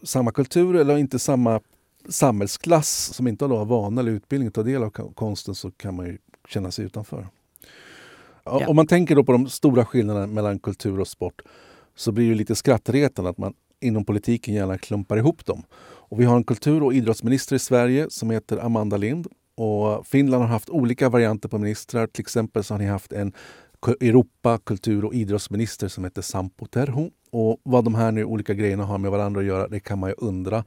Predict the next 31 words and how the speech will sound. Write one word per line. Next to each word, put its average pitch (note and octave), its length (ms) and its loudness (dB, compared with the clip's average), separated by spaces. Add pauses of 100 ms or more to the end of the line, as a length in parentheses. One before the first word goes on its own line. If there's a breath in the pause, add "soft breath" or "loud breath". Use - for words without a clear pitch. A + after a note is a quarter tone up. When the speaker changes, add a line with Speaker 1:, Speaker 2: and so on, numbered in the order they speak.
(100)
Speaker 1:
Och - 360 -12 (640)
tycker B2 240 -2
ni A#2 140 4
att A2 120 -2
det A#2 60 0
är - 40 4
bra C3+ 380 4
och, A#2 200 -8 (360)
att - 200 -6
man A2 160 0
klumpar G#2+ 360 -2
ihop C#3 180 2
de A#2 100 -6
här G#2 80 -2
grejerna F#2 400 -4 (280)
och B2+ 80 -10
låter A2+ 340 0
ministrarna G#2 560 -2
ta G2+ 100 -8
hand G2 200 -4
om F2 80 -10
så - 120 -10
mycket? F#2 340 -10 (300)
Speaker 2:
Alltså, G3 200 -2
jag A3 120 0
tycker B3 200 -2
det A3 160 0
känns A#3 200 2
lite A3 180 -2
som F#3+ 160 0
att, F3 140 0